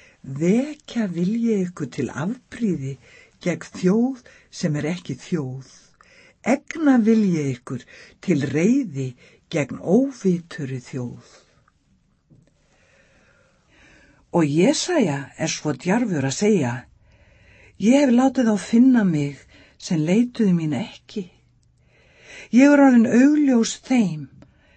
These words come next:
sem spurðu ekki að mér.“ En við Ísrael segir hann: „Allan daginn breiddi ég út faðm minn móti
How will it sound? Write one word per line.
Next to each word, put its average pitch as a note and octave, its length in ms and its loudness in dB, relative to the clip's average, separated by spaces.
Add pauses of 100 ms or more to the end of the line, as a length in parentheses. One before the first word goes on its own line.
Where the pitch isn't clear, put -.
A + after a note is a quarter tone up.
(160)
sem - 240 0
spurðu C4 500 0
ekki G3 240 -6
að C4 180 2 (100)
mér.“ C#3+ 180 -8 (1500)
En G3+ 140 8
við E3+ 300 4
Ísrael C4 440 -2
segir D3 420 -6
hann: B2 140 -14 (1200)
„Allan B3 680 -4 (100)
daginn C3+ 560 -6 (240)
breiddi A3 640 -2
ég G3 80 0
út F3+ 200 -4
faðm D3+ 460 -6
minn C3+ 220 -4 (460)
móti F3 480 0